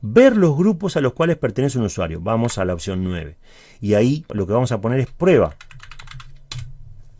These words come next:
Y te dice, grupo principal del usuario prueba, prueba. Grupos secundarios del usuario prueba, prueba. Si vos precisás cambiar el grupo principal, cambiar el secundario o agregar grupos secundarios, porque el grupo primario es uno solo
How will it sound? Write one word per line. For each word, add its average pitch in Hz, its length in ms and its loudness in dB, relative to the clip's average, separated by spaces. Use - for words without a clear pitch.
Y 123 120 -2
te 131 140 2
dice, 117 280 0
grupo 180 280 6
principal 139 600 4
del 135 120 2
usuario 127 320 2
prueba, 156 380 2
prueba. 107 360 4
Grupos 165 440 4
secundarios 131 1000 2
del 101 120 -6
usuario 123 300 -2
prueba, 127 360 -2
prueba. 101 360 0
Si - 160 -4
vos 220 120 4
precisás 175 360 2
cambiar 131 360 4
el 131 100 2
grupo 117 280 -2
principal, 120 720 0
cambiar 113 340 2
el 131 60 0
secundario 110 720 2
o 101 180 2
agregar 104 440 2
grupos 127 320 0
secundarios, 98 560 0
porque 90 160 -6
el 98 60 0
grupo 117 180 0
primario 113 320 0
es 127 100 -4
uno 98 160 -2
solo 98 220 -2